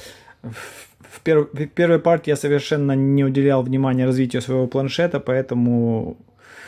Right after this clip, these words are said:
э, стратегий неиспытанных еще очень и очень много. Потрясающе красивые герои.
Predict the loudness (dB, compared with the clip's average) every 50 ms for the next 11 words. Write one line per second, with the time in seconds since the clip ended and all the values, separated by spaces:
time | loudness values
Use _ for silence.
0 | -20 -20 -20 -20 -16 -8 -4 -2 0 0 2 0 0 -2 -2 -4 -4 -2 0 0
1 | 0 0 2 0 0 0 0 -2 -4 -8 -8 -4 0 0 2 0 0 -2 -2 -2
2 | -2 0 0 -2 -2 -4 -6 -10 -6 -2 -2 0 2 0 0 -2 -2 -2 0 0
3 | 0 0 -2 -2 -2 0 0 0 0 -2 -4 -8 -14 _ _ _ -20 -20 -20 -20
4 | _ _ _ -10 -4 -4 -2 0 2 2 2 2 0 -2 -2 -2 -2 0 0 2
5 | 4 4 4 4 2 0 0 2 2 2 0 0 -2